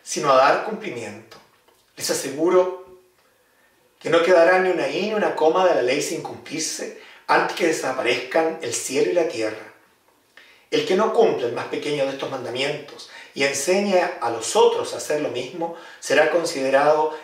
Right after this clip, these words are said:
el menor en el reino de los cielos. En cambio, el que los cumpla y enseñe será considerado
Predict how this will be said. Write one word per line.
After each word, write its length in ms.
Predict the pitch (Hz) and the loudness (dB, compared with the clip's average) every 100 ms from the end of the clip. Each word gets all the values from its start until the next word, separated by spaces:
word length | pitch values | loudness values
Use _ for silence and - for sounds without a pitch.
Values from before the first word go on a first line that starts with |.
| - | -6
el 140 | 127 | -4
menor 520 | 120 123 190 226 - | -2 2 4 2 0
en 120 | 139 135 | -6 -6
el 120 | 120 | 0
reino 300 | 131 147 156 | 0 2 0
de 80 | 123 | -2
los 120 | - | -6
cielos. 680 | - 101 - - - - _ _ _ | -8 -10 -12 -18 -20 -20 _ _ _
En 120 | 170 - | -20 -8
cambio, 540 | 127 143 156 165 - - - - | -6 -4 -2 -2 -2 -10 -16 -10
el 100 | 131 | -4
que 100 | 143 | -2
los 120 | - | -2
cumpla 400 | - 202 202 220 | 0 0 2 2
y 100 | 160 | 2
enseñe 640 | - - 139 156 175 180 - - | -2 -4 -2 -2 -2 -6 -12 -8
será 280 | - 156 151 | 0 2 4
considerado 880 | 160 156 139 139 143 147 147 147 | 2 0 -2 0 2 2 2 -2